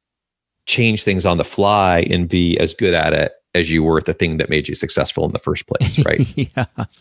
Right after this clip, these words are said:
Speaker 1: Um,
Speaker 2: Which is
Speaker 1: so I,
Speaker 2: interesting
Speaker 1: I
Speaker 2: because
Speaker 1: abs-,
Speaker 2: we,
Speaker 1: I
Speaker 2: we do see a lot of firms growing up, and as they grow up, they, they're moving, you know, to later and later stages.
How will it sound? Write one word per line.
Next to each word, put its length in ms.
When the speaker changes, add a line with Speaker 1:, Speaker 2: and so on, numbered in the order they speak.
Speaker 1:
Um, 600
Speaker 2:
Which 180
is 80
Speaker 1:
so 80
I, 60
Speaker 2:
interesting 260
Speaker 1:
I 120
Speaker 2:
because 140
Speaker 1:
abs-, 80
Speaker 2:
we, 100
Speaker 1:
I 160
Speaker 2:
we 120
do 240
see 180
a 80
lot 220
of 120
firms 560
growing 400
up, 300
and 160
as 160
they 140
grow 240
up, 220
they, 240
they're 100
moving, 580
you 140
know, 180
to 100
later 260
and 100
later 200
stages. 440